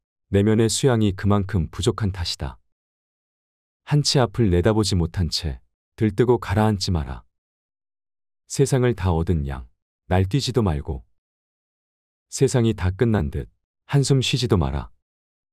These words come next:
바람이 불어 흔들 수 있는 것은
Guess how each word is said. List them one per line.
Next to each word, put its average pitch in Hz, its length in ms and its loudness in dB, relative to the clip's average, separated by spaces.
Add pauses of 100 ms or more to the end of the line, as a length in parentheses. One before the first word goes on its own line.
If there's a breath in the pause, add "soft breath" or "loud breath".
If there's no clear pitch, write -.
(600)
바람이 110 400 2
불어 101 260 0
흔들 156 300 0
수 - 160 -2
있는 80 220 0
것은 71 400 -10